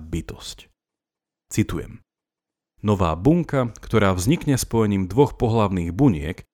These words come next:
je totipotentná, čo znamená, že sa z nej vyvinú všetky rôzne tkanivá a orgány ľudského tela a tiež tkanivá, ktoré sa stanú placentou. V začiatočných dňoch sa z embria môže stať niečo,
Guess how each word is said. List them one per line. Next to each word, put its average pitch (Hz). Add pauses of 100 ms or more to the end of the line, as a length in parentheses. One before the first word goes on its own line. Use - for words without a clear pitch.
(140)
je 160
totipotentná, 87 (480)
čo -
znamená, 131 (320)
že 143
sa 175
z 160
nej 143
vyvinú 156
všetky -
rôzne 147
tkanivá 123
a -
orgány 117
ľudského 101
tela 139 (320)
a 220
tiež -
tkanivá, 135
ktoré 117
sa 95
stanú 90
placentou. - (540)
V 90
začiatočných 98
dňoch 147
sa 104
z -
embria 151
môže 110
stať 78
niečo, 110